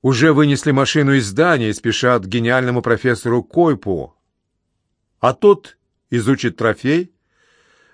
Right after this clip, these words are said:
выведет уравнение, сконструирует собственную машину пространства-времени и придет ко мне на помощь. Что же предпринять?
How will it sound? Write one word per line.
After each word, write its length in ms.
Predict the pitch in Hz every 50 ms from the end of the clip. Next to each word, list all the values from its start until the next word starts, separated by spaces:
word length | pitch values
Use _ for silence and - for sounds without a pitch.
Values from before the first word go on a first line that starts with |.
| _ _
выведет 440 | - 123 147 139 127 104 113 113 -
уравнение, 600 | 123 120 120 110 113 117 127 139 151 151 147 139
сконструирует 800 | - - 139 123 - - 135 135 143 143 127 127 127 120 113 -
собственную 680 | - - 160 180 - - - - 170 160 156 156 151
машину 420 | 147 147 143 - - 151 143 143 131
пространства-времени 1080 | - 135 135 - - 131 135 135 123 - - 131 120 123 127 123 120 120 120 117 101 - _ _ _ _ _ _ _ _ _ _ _ _ _ -
и 80 | 180
придет 340 | 139 170 160 131 151 151 -
ко 100 | - 135
мне 140 | 127 131 123
на 140 | 120 117 107
помощь. 640 | - 104 98 87 78 76 73 - - - - - _ _ _ _ _ _ _ _ _ _ _ _ _ _ _ _ _ _ _ _ _ _
Что 280 | - - - - 156 151
же 140 | 127 147
предпринять? 680 | - 143 139 - - 139 135 123 107 90 76 - -